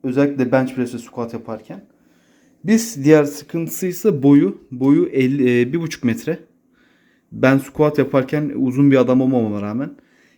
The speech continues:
biraz eğilerek alıyorum ve, e, overhead press yaparken de biraz eğilerek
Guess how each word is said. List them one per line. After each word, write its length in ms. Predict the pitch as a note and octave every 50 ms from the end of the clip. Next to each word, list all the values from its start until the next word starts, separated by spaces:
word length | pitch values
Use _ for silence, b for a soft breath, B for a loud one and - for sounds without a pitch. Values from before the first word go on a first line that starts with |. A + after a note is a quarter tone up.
| b -
biraz 320 | C3+ C3 C#3 C#3+ C#3 C#3+ - - _ -
eğilerek 580 | C3+ B2+ B2+ C3 C3 C3+ C#3 C3 A#2+ - - -
alıyorum 560 | A#2+ A#2 A2+ A2 A2 A2 A#2 C#3+ D#3 C#3 A2+
ve, 100 | A#2+ B2
e, 500 | B2 A#2+ A#2 A#2 A2+ A2+ A2+ A2+ A2+ A2+
overhead 420 | G2 D#2+ C3 C#3 C3+ C3+ C#3 C#3 -
press 200 | - C3+ B2+ -
yaparken 420 | B2+ - C3+ A#2 A2+ A#2 A#2+ B2+
de 120 | C#3+ C#3 -
biraz 220 | C3+ C#3 C#3 C#3+ -
eğilerek 560 | C3+ B2 A#2+ A#2 B2+ C3 A#2+ - - - -